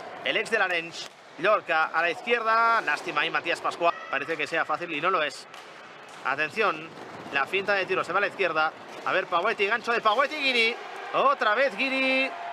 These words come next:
otra vez bajando la persiana el guardameta de Bagur, aproximadamente de seis veinticinco, como pueden ver esa línea, y ahora ya es de seis setenta y cinco y gol del Elder Núñez, ha marcado Elder Núñez, un poco despistada la defensa del Alcoy, lo aprovechó Elder Núñez.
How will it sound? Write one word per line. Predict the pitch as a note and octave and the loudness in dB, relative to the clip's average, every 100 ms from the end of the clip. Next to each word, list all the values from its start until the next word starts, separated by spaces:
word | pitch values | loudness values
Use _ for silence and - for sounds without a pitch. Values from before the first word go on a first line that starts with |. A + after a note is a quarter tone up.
| - | -2
otra | F3 C4+ C#4+ G#3 G3+ | 2 2 4 2 2
vez | C4 | 0
bajando | A3 G3+ - C#4+ B3+ | 2 0 0 0 2
la | A#3+ G#3+ | 2 2
persiana | A3 G3 - D4 C#4 | 0 -2 -2 0 2
el | B3 | 0
guardameta | G#3 B3 A#3+ A3+ C#4+ D4 | 2 2 2 -2 -2 2
de | D4 | 4
Bagur, | B3+ A3+ A3 A3 B3 - - - - - - - - - - | 4 2 2 -2 -4 -10 -20 -20 -20 -20 -18 -18 -18 -16 -14
aproximadamente | G#2 C3 C#3 C#3 C#3 C3+ | -12 -4 0 0 -2 -2
de | C3+ | -2
seis | D#3 D3 | -4 -6
veinticinco, | D3+ C#3+ D#3 C#3+ D3 E3+ - - | -4 -4 -4 -4 -4 -6 -8 -12
como | - A#2+ | -8 -8
pueden | B2 C3 C3 | -6 -6 -4
ver | C#3 C3 | -6 -6
esa | B2+ A#2 A2+ A#2+ | -4 -4 -6 -6
línea, | C#3+ C#3+ B2+ - - | -4 -2 -4 -6 -10
y | C3 | -4
ahora | C3 | -2
ya | C3+ | -2
es | |
de | C3+ | -4
seis | D#3+ | -4
setenta | F3+ G#3+ A#3+ | -2 0 0
y | |
cinco | A3 D#4+ E4+ | 0 0 2
y | |
gol | B3+ F4 | 4 4
del | E4 | 4
Elder | D4 C4 | 2 0
Núñez, | B3+ A#3 A#3 - - - - | 2 2 0 -4 -12 -12 0
ha | A3+ D#4+ | 2 4
marcado | D4 B3 F#3+ C#4+ D4+ D4 | 2 0 2 0 2 2
Elder | D#4 C4 | 2 0
Núñez, | B3+ D#4+ D#4 D#4 - - - - - - - | 0 0 2 2 0 -8 -8 -10 -10 -6 0
un | C4+ C#4+ | 0 0
poco | E3+ D4 D4 | 2 2 4
despistada | C4+ - A#3+ - D4+ C4 | 2 0 -4 2 2 2
la | A#3+ | 0
defensa | A3+ D4 C#4 B3 | 0 -2 0 2
del | C#4+ | 2
Alcoy, | A#3+ C#4 D4 | 2 2 2
lo | C4+ | 2
aprovechó | A3+ B3 A3+ C#4+ D#4 | 4 2 2 2 2
Elder | C4+ A#3 | 2 0
Núñez. | C4+ C#4+ C#4 C4+ | 0 2 2 0